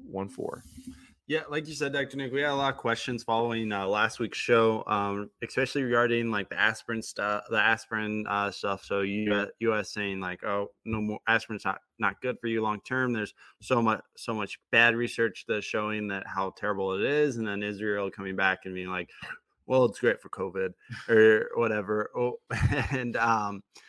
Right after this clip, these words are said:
Speaker 2: and I mean, you know, you, people are just making fun of, making fun of each other and coming at each other with, like, "Do your own research." "Oh, well,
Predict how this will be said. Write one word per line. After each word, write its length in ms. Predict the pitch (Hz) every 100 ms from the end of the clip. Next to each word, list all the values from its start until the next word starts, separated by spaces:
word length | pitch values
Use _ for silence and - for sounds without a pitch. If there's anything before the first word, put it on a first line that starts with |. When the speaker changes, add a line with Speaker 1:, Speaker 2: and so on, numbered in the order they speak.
| - _ 131
Speaker 2:
and 440 | 131 127 120 110 - _
I 100 | 127
mean, 260 | 143 135 - _ - _ _ -
you 100 | 156
know, 240 | 170 160
you, 280 | 151 156 - - _ _ _ -
people 280 | - 160 175
are 220 | 160 131
just 320 | 123 120 - - _
making 300 | 135 143 135
fun 180 | 131 127
of, 220 | 120 117 -
making 260 | 143 156 143
fun 160 | 135
of 120 | 127
each 140 | 113 -
other 300 | 117 117 113
and 260 | 110 110 -
coming 240 | 151 147
at 80 | 123
each 160 | 120 113
other 180 | 117 110
with, 160 | 107 -
like, 320 | 98 98 _ _ _ -
"Do 80 | 143
your 180 | 139 127
own 120 | 120
research." 420 | 117 104 101 - 135
"Oh, 360 | 139 127 120 -
well, 380 | 120 113 110 110